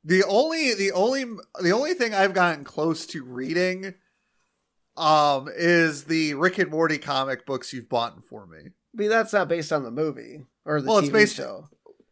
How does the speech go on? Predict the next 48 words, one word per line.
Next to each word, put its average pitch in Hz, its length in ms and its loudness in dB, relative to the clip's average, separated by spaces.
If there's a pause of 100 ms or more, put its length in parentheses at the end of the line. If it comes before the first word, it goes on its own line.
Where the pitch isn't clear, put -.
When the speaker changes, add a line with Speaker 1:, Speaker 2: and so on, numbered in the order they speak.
(100)
Speaker 2:
Well, 240 120 8
Speaker 1:
Aren't 180 140 8
Speaker 2:
it's 175 60 -6
Speaker 1:
they 208 100 6
Speaker 2:
based, 220 80 6 (220)
Speaker 1:
based? - 20 -20 (100)
Speaker 2:
no, 254 200 10
no, 247 80 4
no. 226 100 4
I'm 190 100 0
talking 220 280 0
about 180 240 2
a 160 80 -2
book. 196 360 -2
You 214 100 -8
know, 254 120 4
like, 247 180 -2
when 202 140 -2
you 196 80 -4
go 175 140 2
to 180 80 -2
the, 165 340 -6
a 151 100 -2
bookstore 151 560 -2
now, 151 440 -2
Speaker 1:
Yeah. 147 220 2
Speaker 2:
and 175 120 2
it's, - 280 -4 (260)
or 147 360 0 (180)
t-, - 200 -8
bookstore 143 580 -10 (220)
or 151 160 0
Target, 156 580 0
and 147 100 -4
you 147 100 0
walk 160 200 2
past 175 240 2
all 160 160 0
the 156 80 0
Speaker 1:
<laughs> 147 120 0
Speaker 2:
books, 151 220 0 (280)
and 170 120 -6
you 156 120 -6
literally 226 380 -2
see 202 260 -8
the 139 140 -4
movie 170 640 -4
cover 180 600 -6